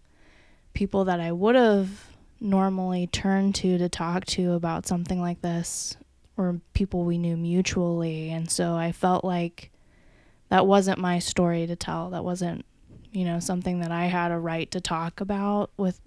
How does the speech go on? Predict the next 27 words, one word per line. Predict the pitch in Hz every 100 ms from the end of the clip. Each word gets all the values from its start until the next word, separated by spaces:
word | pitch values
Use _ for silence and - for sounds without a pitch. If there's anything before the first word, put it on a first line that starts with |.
| -
uh, | 185 - _
particularly | 208 185 240 254 220 208 196
with | 190 -
people | 196 190 175
that | 165
knew | 180 180
you, | 175 165 - 180 190 - - - - - - - _ _ _ -
because | 190 190 202 190
of | 175
this, | 170 165 - - - -
you | 180 165
know, | 160
the | 165
shame | - 175 170 170 170
that | 175
was | 175 -
surrounding | - 175 165 165 170 165
it. | 170 165 -
And | 190 185
the, | 185 185 180 - - - - _ _ _ _ - - -
so | - 220
it | 214
just | 220 -
felt | - 220 214
like | 214 208 190
this | 190 190
just | 190 185 - -